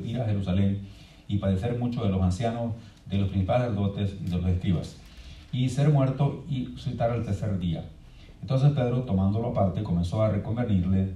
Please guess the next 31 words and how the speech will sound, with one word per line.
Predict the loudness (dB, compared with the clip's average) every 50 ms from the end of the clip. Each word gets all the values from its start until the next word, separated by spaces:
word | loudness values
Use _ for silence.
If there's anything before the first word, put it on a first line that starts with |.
| -8 -6
diciendo: | -8 -6 0 0 2 2 2 0
"Señor, | 0 2 4 6 6 6 4 0 -6 -12 -18 -16 -6 2
ten | 4 4
compasión | 4 4 2 2 2 2 4 2
de | 2
ti, | 4 4 2 2 2 -2 -6 -12 -16 -20 -20 -20 -20 -18 -8
en | -4 -2
ninguna | 0 4 6 8 8
manera | 8 8 4 4 2
esto | 0 0 -2 -2
te | -4 -2
acontezca". | -2 -2 0 0 0 0 0 -2 -6 -8 -8 -14 -18 -20 -20 -20 -20 -20 -20 -16 -4 -2
Pero | 0 2 4 2
él, | 4 4 2 0 -2 -8 -14 -16 -18 -10 -4
volviéndose, | -2 -2 0 0 -2 -2 -2 -2 -2 -2 -4 -4 -6 -4
dijo | -4 -2 0 0
a | 0
Pedro: | 2 2 2 4 4 2 2 0 -2 -2
"Quítate | -2 -2 0 0 0 0
delante | 2 2 2 2 2 2 2
de | 2
mí, | 4 4 4 2 2 0 -2 -8 -14 -16 -8
Satanás, | -2 -2 2 2 4 4 4 4 2 0 -4 -6 -2
me | 0 2 4
eres | 4 4 2
tropiezo, | 2 0 -2 0 2 2 2 0 -2 -4
porque | -4 -4 -4 -2 0
no | 0 2 2 0 0
pones | 0 -2 0 0 2 4
la | 4 4
mira | 4 4 4 4 2 2 0